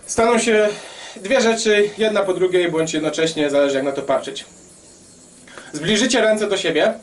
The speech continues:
możecie klasnąć, stąd też nazwa triku, ale do tego za chwilę. Zbliżamy ręce do siebie, po czym je oddalamy gwałtownie i jak widzicie, to powoduje wypchanie nam joja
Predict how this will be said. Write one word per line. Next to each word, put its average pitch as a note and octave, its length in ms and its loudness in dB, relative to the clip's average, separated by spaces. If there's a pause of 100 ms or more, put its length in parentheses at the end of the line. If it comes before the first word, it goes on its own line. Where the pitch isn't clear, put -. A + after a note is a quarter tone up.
(560)
możecie F3+ 380 0
klasnąć, E3 500 0 (160)
stąd E3 260 -2
też D#3 120 0
nazwa C#3+ 280 -2
triku, - 480 -4
ale F3 140 0
do D#3 80 0
tego C#3 200 -2
za B2+ 100 -4
chwilę. - 320 -2 (520)
Zbliżamy G#3+ 420 2
ręce G3+ 260 0
do G3 120 0
siebie, F#3 400 0 (760)
po G#3 100 2
czym G3+ 160 2
je F3+ 140 2
oddalamy F#3+ 500 2
gwałtownie D#3+ 600 0
i F3 40 -2
jak F#3+ 180 2
widzicie, F#3+ 340 -4
to G3+ 240 0
powoduje F3+ 560 4 (1040)
wypchanie F#3+ 480 0
nam F3 180 0
joja D#3+ 420 2